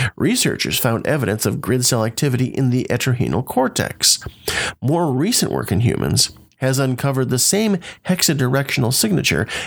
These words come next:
and some experiments have even pinpointed other, more direct properties of the grid code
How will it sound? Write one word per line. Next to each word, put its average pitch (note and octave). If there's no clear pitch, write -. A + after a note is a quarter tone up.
and G#2+
some G#3+
experiments -
have A2
even D3+
pinpointed A#2+
other, A#2+
more B2
direct B2
properties -
of D2+
the F#2
grid -
code -